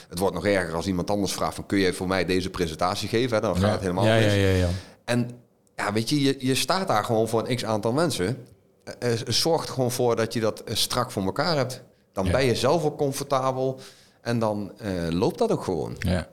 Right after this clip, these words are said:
Speaker 3: Maar ik
Speaker 1: meestal
Speaker 3: denk
Speaker 1: is het gewoon ge-, gebrek aan voorbereiding.
Speaker 3: Ja, nou precies.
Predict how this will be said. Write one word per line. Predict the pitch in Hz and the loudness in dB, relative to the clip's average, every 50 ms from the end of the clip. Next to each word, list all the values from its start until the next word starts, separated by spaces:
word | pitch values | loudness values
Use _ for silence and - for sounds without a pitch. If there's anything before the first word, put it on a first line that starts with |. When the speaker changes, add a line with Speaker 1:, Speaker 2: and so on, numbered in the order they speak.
| - - | -14 -6
Speaker 3:
Maar | - 95 110 | -2 0 2
ik | 117 | 4
Speaker 1:
meestal | 151 175 123 127 107 | 4 4 4 4 2
Speaker 3:
denk | 104 98 | 0 0
Speaker 1:
is | - | 0
het | 104 101 | 0 0
gewoon | 98 98 | 0 0
ge-, | 98 - - - - | -2 -4 -4 -4 -6
gebrek | 110 98 98 104 98 87 | -4 -2 -2 -2 -2 -2
aan | 85 | -2
voorbereiding. | - 90 101 113 120 127 123 127 120 110 - - | 0 0 0 2 2 0 0 0 0 -2 -4 -2
Speaker 3:
Ja, | - 151 170 165 165 165 | 2 4 6 6 6 6
nou | 165 165 170 170 | 6 4 4 2
precies. | 170 - - 151 170 - | 2 2 4 4 4 2